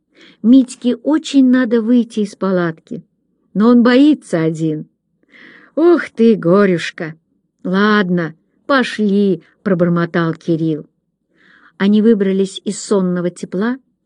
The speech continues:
и свежий воздух показался Кириллу зябким. Митька тоже стал ёжиться и поджимать то одну, то другую ногу.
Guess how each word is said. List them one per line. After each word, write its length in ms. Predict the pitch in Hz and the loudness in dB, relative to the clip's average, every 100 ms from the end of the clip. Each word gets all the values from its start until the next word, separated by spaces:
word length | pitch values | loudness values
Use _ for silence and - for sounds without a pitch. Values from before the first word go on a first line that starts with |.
| _ - _ | _ -20 _
и 80 | 247 | -4
свежий 400 | 233 254 240 220 | 0 2 2 2
воздух 420 | 226 294 226 240 | 0 0 -2 -4
показался 640 | 220 220 202 226 226 220 | -4 -6 -4 -2 -4 -6
Кириллу 460 | 208 190 185 220 208 | -6 -2 0 2 0
зябким. 680 | 175 185 156 156 _ 160 - _ _ _ _ - - | 0 -2 -2 -6 _ -12 -12 _ _ _ _ -20 -6
Митька 380 | 190 208 - 185 | 0 0 0 -4
тоже 340 | 202 202 170 | 0 0 0
стал 240 | 160 - 170 | -6 -6 -4
ёжиться 600 | 170 170 151 160 - 165 - _ | 0 0 -2 -8 -10 -12 -12 _
и 80 | 214 | -10
поджимать 580 | - 190 180 180 175 160 | -6 -4 -2 -2 -2 -4
то 180 | 180 165 | -4 -4
одну, 340 | 160 175 285 | -2 0 0
то 160 | - 190 | 0 -2
другую 520 | 202 190 190 170 160 | 0 -2 0 0 0
ногу. 480 | 170 160 147 147 | 0 -2 -4 -8